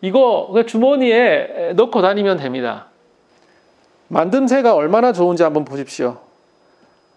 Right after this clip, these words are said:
알루미늄으로 다 깎아서 만들어서 조립이 된 제품이에요. 와, 이게 뭐야? 들고 다니면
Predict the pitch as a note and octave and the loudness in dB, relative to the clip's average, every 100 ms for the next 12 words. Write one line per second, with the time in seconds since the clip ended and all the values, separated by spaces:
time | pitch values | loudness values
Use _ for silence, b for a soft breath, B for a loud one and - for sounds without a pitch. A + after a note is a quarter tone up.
0 | _ - D3+ G3+ C4 B3+ B3+ B3+ F#3+ G#3+ | _ -2 0 2 2 2 0 2 2 2
1 | F3 - - _ _ _ - D3+ D#3 C#3 | 2 -2 -14 _ _ _ -4 -4 -2 -4
2 | C4+ A3+ G#3+ G3+ C#3+ D3 E3 E3+ D#3 D3+ | 0 0 0 0 0 -2 0 0 0 2
3 | D3+ A#3 - _ _ _ _ _ D3+ - | 2 0 -4 _ _ _ _ _ -6 -2
4 | A3+ A#3 G#3+ E3+ C#3 C3 - C#3+ B2 C3+ | 0 0 0 0 -2 -4 -4 -4 -2 0
5 | F#3+ B2+ _ _ - - _ _ _ _ | -2 -4 _ _ -20 -20 _ _ _ _
6 | - B2+ - A#2 F#3 - G#2 C#3 D#3+ F#3 | -10 -8 -8 -4 -4 -4 -2 0 2 2
7 | C#4 - b b b b _ - - A3 | 0 -4 b b b b _ -6 0 2
8 | G3+ F3 G#3 G#3 C#3 | 2 2 2 2 0